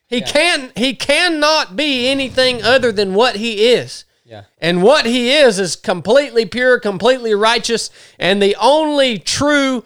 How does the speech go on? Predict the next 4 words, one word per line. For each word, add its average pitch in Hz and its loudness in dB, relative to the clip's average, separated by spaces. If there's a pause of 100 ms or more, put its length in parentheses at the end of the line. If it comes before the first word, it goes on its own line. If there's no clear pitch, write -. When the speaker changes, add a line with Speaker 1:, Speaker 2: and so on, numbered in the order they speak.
(2250)
Speaker 1:
just 233 0 (680)
being 208 2
that 196 2
exists. 190 -4